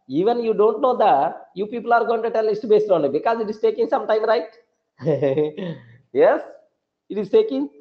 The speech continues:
some time. That's why it's always list based only. Yes, it is going to one crore or ten crore person objects will be added to the list. That list we are making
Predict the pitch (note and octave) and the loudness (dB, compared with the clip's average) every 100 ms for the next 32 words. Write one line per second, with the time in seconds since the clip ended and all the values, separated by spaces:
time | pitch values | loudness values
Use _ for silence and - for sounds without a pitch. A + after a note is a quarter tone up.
0 | _ B3 B3 B3+ G#3 - - - - - | _ -4 2 4 4 2 -10 -14 -4 -2
1 | B3+ A3 G#3+ G#3 A#3 C4 D#4+ A#3+ B3 A3+ | 0 0 0 0 2 0 0 -4 2 2
2 | G#3+ F3+ E3+ E3 D#3 D#3 B2+ - - _ | 4 0 2 2 4 4 4 -2 -18 _
3 | _ _ _ G4 _ D#4+ _ _ _ _ | _ _ _ _ _ _ _ _ _ _
4 | F#4 E4 _ _ _ _ _ _ _ D3 | _ _ _ _ _ _ _ _ _ _
5 | _ _ _ _ _ _ _ _ _ _ | _ _ _ _ _ _ _ _ _ _
6 | _ _ _ _ _ _ _ _ G2+ A2 | _ _ _ _ _ _ _ _ -8 0
7 | E3+ G#3+ - - _ _ _ _ _ - | 0 0 -4 -18 _ _ _ _ _ -6
8 | C3+ C3+ E3 E3 C#3+ D3 D#3+ - D#3+ D#3+ | -4 2 2 2 0 -2 -4 0 2 4
9 | D#3 D3+ C#3+ E3 E3 - E3 F3 F3 F3 | 2 0 0 0 -2 -2 2 4 4 0
10 | - - - D#3 F3 E3+ E3+ F3 E3+ E3+ | -10 -8 -4 -2 2 0 0 -4 -4 -4
11 | D#3 D3 C#3 D3+ E3 F3 D#3+ E3+ E3+ - | -2 0 0 0 -4 -2 -2 0 -2 -4
12 | F#3+ D#3+ - - _ C#3+ - D#3+ F3 - | -8 -8 -10 -20 _ -12 -6 -6 -6 -2
13 | A#3 E3+ F#3 F#3 - - D3+ E3 F3 | -2 0 2 2 -2 -4 -4 -2 -2